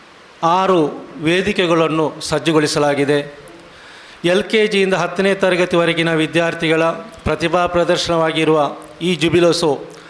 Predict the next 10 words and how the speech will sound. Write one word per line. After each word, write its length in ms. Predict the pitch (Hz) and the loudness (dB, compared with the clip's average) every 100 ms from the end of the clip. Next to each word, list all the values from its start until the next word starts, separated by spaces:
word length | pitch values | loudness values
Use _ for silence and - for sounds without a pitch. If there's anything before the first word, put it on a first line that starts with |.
| - - | -20 -4
ಬಾಲಕ 360 | 147 170 190 190 | 0 2 0 -2
ಮತ್ತು 400 | 175 175 175 156 | -2 -2 0 0
ಬಾಲಕಿಯರಿಗೆ 920 | 156 160 170 170 156 156 151 160 143 - - - - | 2 0 0 -2 0 0 0 0 -2 -6 -18 -20 -8
ಪ್ರತ್ಯೇಕವಾಗಿ 920 | 156 160 185 180 170 156 151 156 139 160 - - - - - - | -6 -2 -2 0 2 2 0 -2 -4 -6 -14 -20 -20 -20 -16 -6
ನಡೆಯುತ್ತದೆ. 500 | 156 151 147 120 117 - - - - - - - - - - - - - - - - - - - - - - | -2 0 0 -4 -4 -12 -20 -20 -20 -20 -20 -20 -20 -20 -20 -20 -20 -20 -20 -20 -20 -20 -18 -20 -20 -18 -2
ಇವತ್ತು 300 | 185 214 214 | 2 2 2
ನಡೆಯುವಂತಹ 880 | 208 202 196 190 190 175 175 143 - - - - - - - - - - | 0 2 2 2 0 0 0 -2 -4 -16 -20 -20 -20 -20 -20 -20 -12 -2
ಉದ್ಘಾಟನಾ 600 | 170 160 208 202 190 180 | -2 0 -2 0 0 0
ಕಾರ್ಯಕ್ರಮದಲ್ಲಿ 960 | - 160 170 - 170 160 160 156 143 - - - - - - - - - - - - - | -2 -2 0 0 0 2 2 2 -2 -6 -20 -20 -20 -20 -20 -20 -20 -20 -20 -20 -18 -6
ಸಂಸ್ಥೆಯ 540 | 180 175 190 190 180 | -2 0 0 0 2